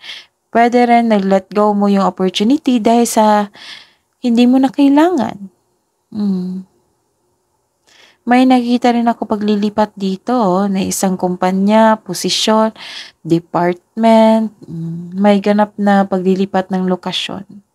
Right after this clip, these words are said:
Hmm. Pwede rin, ah, para sa negosyo, may balak kang itigil ang negosyo mo at mag-try ka ng bago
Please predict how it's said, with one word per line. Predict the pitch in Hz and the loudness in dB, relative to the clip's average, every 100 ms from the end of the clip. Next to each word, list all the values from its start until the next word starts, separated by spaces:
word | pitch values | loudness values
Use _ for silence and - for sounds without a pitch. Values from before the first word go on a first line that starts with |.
| _ _ _ _ _ _ _ _ _ _ _ _ _ _ _ _ _ _ _ _ _ _ _ _ _ _ _ _ _ _ _ _ _ _ _ _ _ _ _ _ - | _ _ _ _ _ _ _ _ _ _ _ _ _ _ _ _ _ _ _ _ _ _ _ _ _ _ _ _ _ _ _ _ _ _ _ _ _ _ _ _ -10
Hmm. | 180 175 175 | -4 -4 0
Pwede | 214 220 247 | 0 2 2
rin, | 247 247 233 - - | 2 0 -4 -8 -2
ah, | 196 190 190 | 2 2 2
para | 226 233 | 0 0
sa | 240 247 | 0 0
negosyo, | 240 233 233 262 | 0 0 0 2
may | 254 | 0
balak | 214 196 202 208 | 0 2 2 0
kang | 208 202 | -4 -6
itigil | 190 - 190 202 202 | -6 -6 -2 0 2
ang | 196 | 2
negosyo | 190 185 196 190 220 | 0 0 0 0 0
mo | 220 220 220 214 | 0 2 2 2
at | 185 - | -2 -4
mag-try | 175 180 175 185 180 | -6 -6 -4 -2 -2
ka | 185 | -2
ng | 185 185 | -2 0
bago | 202 262 254 233 233 | 0 0 0 -2 -4